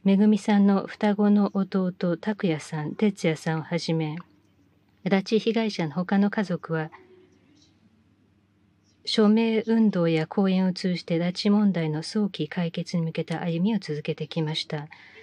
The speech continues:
この問題を解決するために、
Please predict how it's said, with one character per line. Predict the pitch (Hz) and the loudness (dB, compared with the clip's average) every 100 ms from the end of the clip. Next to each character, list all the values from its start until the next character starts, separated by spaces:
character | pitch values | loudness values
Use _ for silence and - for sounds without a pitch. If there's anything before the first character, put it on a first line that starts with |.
| - _ - | -20 _ 0
こ | 240 | 4
の | 240 | 6
問 | 233 233 | 4 4
題 | 226 220 | 2 -2
を | |
解 | - 208 | -2 -2
決 | 202 202 - | 0 -2 0
す | 196 | -2
る | |
た | 190 196 | 2 0
め | 185 180 | 2 2
に、 | 160 151 | 0 -2